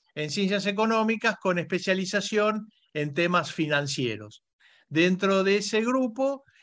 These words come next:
está a mi cargo desde los años noventa, desde mediados de los años noventa, el área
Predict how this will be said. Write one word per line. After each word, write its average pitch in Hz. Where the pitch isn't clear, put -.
está 185
a 175
mi 180
cargo 220
desde 135
los 123
años 165
noventa, 202
desde 135
mediados 156
de 156
los 151
años 180
noventa, 214
el 180
área 190